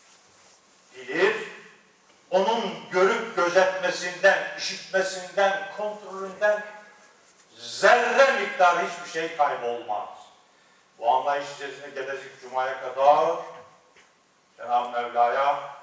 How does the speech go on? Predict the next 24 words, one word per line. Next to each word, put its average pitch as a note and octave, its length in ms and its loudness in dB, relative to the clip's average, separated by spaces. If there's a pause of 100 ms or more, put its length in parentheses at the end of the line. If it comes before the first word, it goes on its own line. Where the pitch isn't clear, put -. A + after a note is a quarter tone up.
(320)
emanet F3+ 480 4
olunuz F3+ 560 2 (580)
ve E3 340 6 (600)
hutbemiz D#3+ 1000 -6 (440)
muadilesinde B2+ 840 2
hiç C#3 80 -14
olmazsa C#3 480 -6
arada D3 460 2
bir C3 100 -6 (100)
bugün C3+ 500 -8 (500)
hutbede D#3+ 440 -4
neler D3 340 0
söylendi, - 480 -10
vaazda C#3 420 0
neler C#3+ 200 -6
söylendi - 380 -12
diye - 100 -10
hatırlamaya - 580 -10
çalışıyoruz. - 260 -20 (1040)
Faydalı D#3+ 360 -2
şey. - 180 -6 (760)
Elâ D3 240 4
nehsenel D#3 580 -2
kelam - 640 2